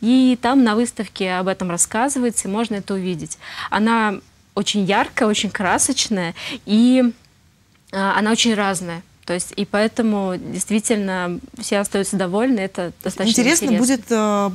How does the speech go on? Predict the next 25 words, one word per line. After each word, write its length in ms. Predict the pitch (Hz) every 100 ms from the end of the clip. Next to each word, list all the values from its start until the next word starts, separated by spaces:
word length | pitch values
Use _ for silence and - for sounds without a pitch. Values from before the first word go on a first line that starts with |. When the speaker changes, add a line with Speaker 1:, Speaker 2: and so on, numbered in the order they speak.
| 202
Speaker 2:
большому 540 | 220 208 196 208 202 175
количеству 360 | 160 165 -
человек, 380 | - - 202 285
Speaker 1:
Да. 300 | 208 185 170
Speaker 2:
я 100 | 190
имею 200 | 196 208
в 20 | 202
виду 160 | 185
разным 300 | 202 190 180
слоям 280 | 165 - 165
населения, 640 | 170 - 214 269 277 247 226 -
если 220 | 175 175 196
она 80 |
Speaker 1:
Именно. 100 | 185
Speaker 2:
такая 200 | 190 208 190
разная. 560 | 214 262 262 254 247 247 _
Speaker 1:
Она 220 | 196 202
разная, 480 | 208 214 247 220 196
да, 200 | 180 170
и 200 | 170 175
интересно. 480 | 175 - 170 175 185
Плюс 180 | 262 277
ко 100 | 247
всему, 280 | - 240
конечно, 500 | 277 220 220 240 220